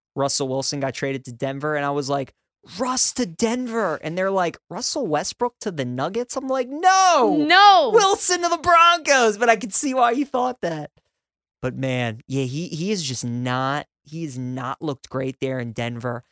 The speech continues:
Speaker 1: I'm not buying into this that he's washed quite yet. I just think it's taken him some time to get adjusted to a new team, new city, new coaching staff. I don't think he's as great as he once was, but I don't think he's as bad as everybody's making him out to be.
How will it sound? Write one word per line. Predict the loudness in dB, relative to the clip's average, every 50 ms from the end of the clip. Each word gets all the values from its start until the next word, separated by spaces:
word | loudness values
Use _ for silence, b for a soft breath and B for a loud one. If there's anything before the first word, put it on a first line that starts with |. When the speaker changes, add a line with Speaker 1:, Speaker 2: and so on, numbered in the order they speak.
| _ _ _ _ _ -12 -8 -4
Speaker 1:
I'm | -4 -2 0
not | 2 2 2 2 2
buying | 0 2 2 2 0 -2
into | -4 -4 -4 -2
this | -2 -2 -4 -4 -2
that | -2 -2 -2
he's | -2 -6 -8
washed | -6 -4 -2 -2 0 0 -2 -2 -4 -6 -12
quite | -10 -4 -2 -2 -2 -2
yet. | -4 -6 -4 -2 0 0 0 0 -2 -4
I | -6 -4
just | -4 -4 -6 -6
think | -6 -6 -8 -8
it's | -10 -10 -2
taken | -2 0 0 0 -4 -6
him | -6 -4 -6
some | -6 -6 -6 -6
time | -4 -2 -2 0 -2 -2 -2 -2
to | -2 -2 -2 -4 _ _ _ _ _ _ _ -6
get | -4 -4
adjusted | -4 -4 -2 0 2 2 2 0 -4 -4 -6 -8 -6 -6
to | -8 -6 -6
a | -6
new | -6 -8 -8
team, | -10 -10 -8 -6 -6 -6 -6 -6 -8 -8 -8
new | -8 -8 -6
city, | -4 -4 -2 0 0 0 0 0 -2 -2
new | -4 -6 -6 -8
coaching | -6 -6 -4 -4 -4 -4 -6 -8 -6
staff. | -6 -6 -4 -2 -2 0 0 -2 -4 -6 _ _ _ _ _ _ _ _ -2 -2
I | 0
don't | 0 0 -2 -4 _
think | _ -4 -4 -4 -4 -6
he's | -6 -4 -4 -2
as | -4 -4 -4
great | -4 -2 -2 0 0 -2 -2
as | -4 -6
he | -6 -6
once | -4 -4 -4 -4 -6 -8
was, | -10 -6 -2 0 0 0 0 -2 -4 -4
but | -4 -2 0
I | 0
don't | -2 -2 -4 _ -10
think | -10 -10 -10
he's | -8 -10 -8 -8 -8
as | -8 -6
bad | -6 -6 -4 -6 -8 -10
as | -10 -10
everybody's | -10 -10 -10 -10 -10 -12 -12 -12
making | -14 -14 -14 -14 -16
him | -16
out | -16 -18 -18 _
to | -20 -20 -20
be. | -20 -20 -20